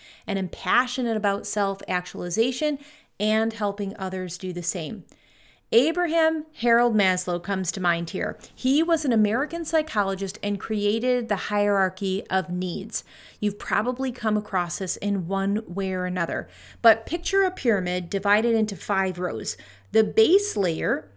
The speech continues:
is the psychological needs category, things like oxygen, water, food, shelter, our basics. Next up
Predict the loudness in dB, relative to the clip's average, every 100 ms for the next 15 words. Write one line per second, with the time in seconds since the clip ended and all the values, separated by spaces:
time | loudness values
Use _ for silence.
0 | -20 -2 4 6 4 2 -2 -6 -8 -2
1 | 0 0 0 0 -2 -2 0 0 0 0
2 | 0 0 -2 -2 -6 -6 -6 -4 -4 -4
3 | -2 2 2 4 2 2 4 4 2 -2
4 | -2 -2 -4 -4 0 4 4 4 2 -4
5 | -4 0 2 4 2 -2 -2 2 2 0
6 | -4 -6 -10 -16 2 8 8 8 4 2
7 | -4 -4 -6 -6 -10 -10 -8 0 4 4
8 | 2 0 2 2 0